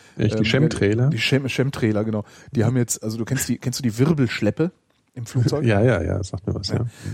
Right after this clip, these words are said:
Speaker 2: Ja. Äh, das ist halt so ein, so ein Wirbel, den ziehen die, ziehen die Triebwerke hinter sich her.
Speaker 1: Ja.
Speaker 2: Und das ist halt total gefährlich, äh, wenn, wenn ein anderes
Speaker 1: Die
Speaker 2: Flugzeug in der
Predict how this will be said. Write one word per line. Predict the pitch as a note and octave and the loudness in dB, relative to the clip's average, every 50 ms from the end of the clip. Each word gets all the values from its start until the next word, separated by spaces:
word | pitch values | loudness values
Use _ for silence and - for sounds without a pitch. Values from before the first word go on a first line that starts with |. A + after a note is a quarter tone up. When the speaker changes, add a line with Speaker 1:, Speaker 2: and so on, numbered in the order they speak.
| A#2 - - | -8 -4 -2
Speaker 2:
Ja. | A2+ | 0
Äh, | A2 | 0
das | G#2 G2 - | 0 0 0
ist | - C#3 | 0 -2
halt | B2+ A2+ - | -2 -2 -2
so | A2+ | -2
ein, | A2 A2+ A2 | -2 -2 -2
so | G2+ G#2 | -2 -2
ein | G2+ F#2 | 0 2
Wirbel, | A2 C3+ D#3+ D#3+ E3+ E3+ D#3+ D3+ | 2 2 4 4 4 4 2 2
den | C3 C#3 C3 C3 B2+ A#2+ | 2 2 2 2 2 0
ziehen | - - D3+ C#3 B2+ | 0 -2 -2 -2 -2
die, | B2 A2+ A2 G#2 - | -2 -2 -2 -4 -6
ziehen | - - B2+ | -6 -4 -2
die | A#2+ G#2+ | -2 -2
Triebwerke | - - A#2+ A#2 F#2 E2 E2+ | -4 -4 -2 -2 -2 -2 -2
hinter | F2+ F2 F2 F2+ | -4 -4 -4 -4
sich | D#2+ E2 - - | -6 -6 -6 -4
her. | D#2+ D#2+ D2 | -4 -4 -4
Speaker 1:
Ja. | C#2 | -4
Speaker 2:
Und | F2+ F2+ | -6 -8
das | G2 F#2 | -8 -8
ist | A2+ A2 - | -6 -4 -4
halt | G#2 G2+ | -4 -4
total | - F#2+ A2+ A2 G#2 | -4 -4 -2 0 0
gefährlich, | G2+ F#2+ - A#2+ A#2+ C#3 C#3 C3+ C3 - - | 0 0 0 0 2 2 2 0 -2 -2 -4
äh, | A2+ A2+ G#2+ G#2+ | -2 -2 0 0
wenn, | A#2 G#2+ G#2 F2+ F2+ | -2 -4 -4 -4 -4
wenn | G2+ G2 F#2+ F2 | -4 -6 -4 -4
ein | F2+ | -6
anderes | D#2 A2+ B2 A#2+ - | -4 -4 -4 -4 -4
Speaker 1:
Die | G2 G2+ | -4 -2
Speaker 2:
Flugzeug | F#2 - C#3+ - | 0 0 2 2
in | B2+ | 2
der | A#2 | 2